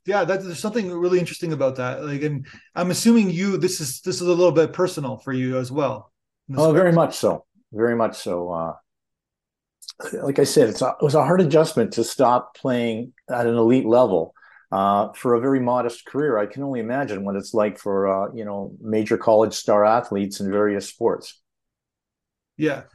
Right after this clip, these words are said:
Speaker 1: And so then, so you finish, you, personally, you finished, uh, uh, you finished your sport career, then you became an educator, you became a teacher?
Speaker 2: Yeah, I was a teacher, and, uh, I taught at a school that was a school to work school. Uh, so these kids were having trouble with their whole lives and,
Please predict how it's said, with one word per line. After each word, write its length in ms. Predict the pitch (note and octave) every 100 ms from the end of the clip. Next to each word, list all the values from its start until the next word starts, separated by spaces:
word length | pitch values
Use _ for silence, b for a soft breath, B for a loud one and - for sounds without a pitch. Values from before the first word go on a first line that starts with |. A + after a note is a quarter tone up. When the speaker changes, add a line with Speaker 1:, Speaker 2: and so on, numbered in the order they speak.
| -
Speaker 1:
And 140 | E3 D#3+
so 120 | F#3
then, 300 | E3 F#3 E3+
so 100 | F3+
you 160 | E3 D3+
finish, 300 | F#3 F#3+ E3
you, 240 | E3+ E3+
personally, 440 | - F#3+ F#3+ F3
you 140 | D#3 D#3+
finished, 540 | - E3+ D#3+ - -
uh, 40 | D3+
uh, 840 | D3+ C#3+ C#3 C#3+ D3 C#3 C3+ D3+
you 120 | D#3
finished 260 | C3 E3 -
your 60 |
sport 300 | C3 E3 D#3
career, 140 | D3 D3+
then 160 | C#3+
you 80 | D3
became 340 | C3+ C3 D3+ C#3+
an 60 |
educator, 500 | C#3 C#3+ D3 E3 E3+
you 140 | C3+ B2+
became 240 | B2+ C#3+
a 40 |
teacher? 520 | B2+ D#3+ G3 G3+ - _ _ -
Speaker 2:
Yeah, 200 | D#3+ G#3
I 60 | C#3
was 160 | C3 A2+
a 60 |
teacher, 440 | G#2 C#3 C#3 D#3 C3
and, 260 | G#2+ G2+
uh, 320 | G#2 G2 G2 F2+ _ b b
I 120 | - D#3
taught 280 | F#3+ G3+
at 140 | F#3+ C3+
a 40 |
school 380 | B2+ - D#3 D3
that 60 | B2
was 140 | G2
a 40 |
school 320 | G2 - D#3+ B2+
to 80 |
work 260 | G#2+ A#2+ -
school. 420 | - A#2 F#2 - _ -
Uh, 240 | A2 G#2+
so 180 | G#2 -
these 160 | C3+ C#3
kids 240 | - C3
were 80 | A#2+
having 240 | B2+ A#2
trouble 320 | G#2 B2 A2+ G#2+
with 140 | G#2
their 80 | G#2+
whole 240 | A2 G#2+
lives 420 | G2+ F#2+ G2 F#2+
and, 160 | A#2